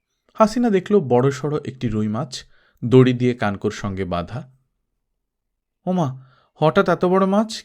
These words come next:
কি ব্যাপার?" "আছে একটা ব্যাপার।"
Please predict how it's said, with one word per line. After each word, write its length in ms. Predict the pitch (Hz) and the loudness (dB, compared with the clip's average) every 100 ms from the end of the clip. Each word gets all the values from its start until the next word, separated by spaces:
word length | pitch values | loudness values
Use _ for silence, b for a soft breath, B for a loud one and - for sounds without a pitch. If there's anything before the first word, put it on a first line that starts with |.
| _ | _
কি 120 | 202 | 0
ব্যাপার?" 360 | 208 220 180 131 - _ _ _ _ _ _ _ _ _ - | 2 2 0 -2 -6 _ _ _ _ _ _ _ _ _ -4
"আছে 280 | 113 - 135 | -4 0 -2
একটা 200 | 131 110 | 0 -4
ব্যাপার।" 300 | 87 - | -4 -8